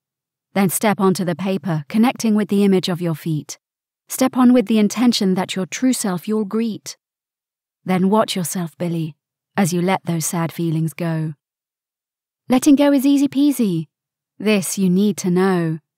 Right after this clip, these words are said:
The teacher was amazed as she watched Billy in his space. As his feelings were releasing, he had a smile across his face. Billy was relieved as he watched the sad feelings go away. His body felt relaxed as calmness came to stay.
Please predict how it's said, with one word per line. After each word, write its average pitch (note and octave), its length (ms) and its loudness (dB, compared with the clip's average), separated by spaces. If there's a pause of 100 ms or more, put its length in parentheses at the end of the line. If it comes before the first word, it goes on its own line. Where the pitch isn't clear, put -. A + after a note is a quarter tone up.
(720)
The F#3 100 -2
teacher G3 360 -4
was F#3+ 160 -2
amazed F3 640 0
as - 80 -6
she A3+ 180 -2
watched G3+ 300 -4
Billy F#3+ 260 0
in E3+ 80 0
his G3 160 -6
space. E3 560 -6 (640)
As G3+ 120 0
his G#3 160 -4
feelings B3+ 380 2
were A3+ 120 -2
releasing, G#3 580 0
he F3+ 140 -2
had F#3 180 -2
a F3 60 -2
smile F#3 480 0
across D#3+ 300 -8
his E3 180 -6
face. D#3+ 480 -6 (880)
Billy G3+ 240 2
was F3+ 220 -2
relieved F3 520 -4
as F3+ 140 -8
he F#3+ 100 -8
watched G#3 340 -4
the F3+ 80 -10
sad F#3 300 -6
feelings F3+ 420 -4
go F#3 200 -4
away. F#3 500 -2 (1160)
His G#3+ 160 -2
body G#3+ 280 -2
felt G3+ 220 -4
relaxed G#3 500 -4
as G3+ 120 -6
calmness A#3 480 -2
came F#3+ 240 -4
to F#3+ 100 -10
stay. E3+ 500 -6